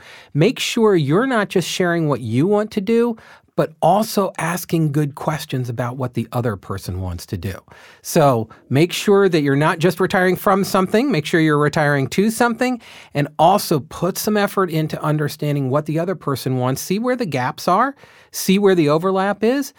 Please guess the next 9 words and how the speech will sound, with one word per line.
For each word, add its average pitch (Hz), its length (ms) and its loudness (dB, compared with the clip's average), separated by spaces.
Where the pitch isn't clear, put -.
and 139 160 0
try 147 240 2
to 139 80 2
avoid 127 300 2
those 113 240 -2
mistakes 101 400 -6
if 90 100 -12
you 82 80 -14
can. 90 260 -10